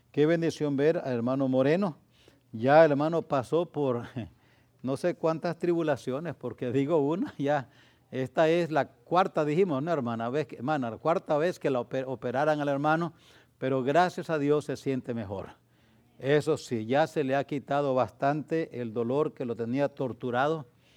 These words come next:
día y noche. Esa es una buena noticia, por supuesto, porque, <laughs> hermano, andar uno adolorido,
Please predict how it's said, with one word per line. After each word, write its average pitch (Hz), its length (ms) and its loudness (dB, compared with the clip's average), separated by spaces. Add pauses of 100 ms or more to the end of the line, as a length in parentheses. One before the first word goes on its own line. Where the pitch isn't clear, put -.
(140)
día 139 360 2
y 127 60 2
noche. 151 520 -2
Esa 127 300 -4
es 123 40 -2
una 135 420 0 (280)
buena 123 400 0
noticia, 131 580 -4 (340)
por 131 200 -2
supuesto, 123 580 -4
porque, 131 560 -4
<laughs> - 20 -20
hermano, 131 400 -6
andar 127 260 -2
uno 170 160 0
adolorido, 123 640 -2